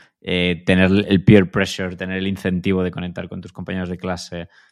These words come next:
el tener el incentivo de acabar. Por eso, eh, es, es lo que te vende la universidad. O sea, en realidad ese es el, lo que te venden,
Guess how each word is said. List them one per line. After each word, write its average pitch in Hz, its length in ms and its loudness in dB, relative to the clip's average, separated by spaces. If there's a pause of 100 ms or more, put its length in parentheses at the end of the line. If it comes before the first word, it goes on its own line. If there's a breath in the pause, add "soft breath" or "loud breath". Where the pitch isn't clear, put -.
(160)
el 90 200 -8
tener 92 160 -4
el 92 40 0
incentivo 92 320 -4
de 90 80 0
acabar. 87 340 -2
Por 90 100 -4
eso, 107 220 -2
eh, 98 180 -10
es, 98 300 -4 (100)
es 107 160 2
lo 135 120 8
que 131 100 8
te 95 100 2 (140)
vende 110 240 4
la 90 100 2
universidad. 87 540 -4
O - 20 -20
sea, 95 160 -6
en 92 80 -4
realidad 92 280 -2
ese 127 120 -2
es 120 80 -4
el, 98 260 -2
lo 95 100 -4
que 92 100 -4
te 87 80 -6
venden, 87 380 -6